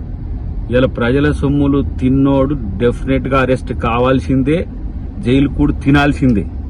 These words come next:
మిమ్మల్ని ప్రజల కోసం కొట్లాడమని, ప్రజల కోసం ప్రభుత్వాన్ని నడపమని చెప్తే వీళ్ళ ప్రజల సొమ్మునే దోచుకొని ఇలా ప్రభుత్వాన్ని దబాయిస్తున్నారు, అధికారులను దబాయిస్తున్నారు, ముఖ్యమంత్రిని దబాయిస్తున్నారు.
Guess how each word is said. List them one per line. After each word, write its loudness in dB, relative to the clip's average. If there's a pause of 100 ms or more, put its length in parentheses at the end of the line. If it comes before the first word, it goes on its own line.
(840)
మిమ్మల్ని 2
ప్రజల 2
కోసం 0
కొట్లాడమని, 0
ప్రజల 2
కోసం -4 (560)
ప్రభుత్వాన్ని 0
నడపమని 0
చెప్తే -2 (800)
వీళ్ళ -2
ప్రజల 2
సొమ్మునే 0
దోచుకొని 0 (540)
ఇలా 2
ప్రభుత్వాన్ని 2
దబాయిస్తున్నారు, 0
అధికారులను 0
దబాయిస్తున్నారు, -2
ముఖ్యమంత్రిని -2
దబాయిస్తున్నారు. -2